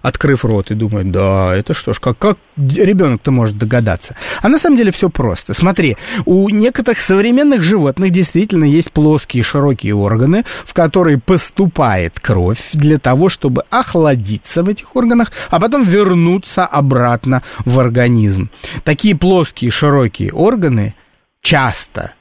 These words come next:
нужны животным, которые живут в жарком климате, для того, чтобы охлаждать себя. Так про что же мы говорим? Что же это за приспособление?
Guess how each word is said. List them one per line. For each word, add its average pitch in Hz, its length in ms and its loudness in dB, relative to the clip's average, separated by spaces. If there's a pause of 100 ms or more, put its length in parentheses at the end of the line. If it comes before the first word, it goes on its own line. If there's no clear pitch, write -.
(360)
нужны 131 680 2 (280)
животным, 135 520 0
которые 156 380 2
живут 139 420 0 (720)
в 123 60 -4
жарком 117 420 0
климате, 87 560 -4
для 113 100 -2
того, 120 140 0
чтобы 120 200 0
охлаждать 110 500 -4
себя. - 340 -8 (680)
Так - 160 -4
про 208 160 0
что 160 240 0
же 120 80 0
мы 113 100 2
говорим? 117 460 0
Что - 280 -2
же 123 100 0
это 113 120 -6
за 104 100 -2
приспособление? 101 840 -4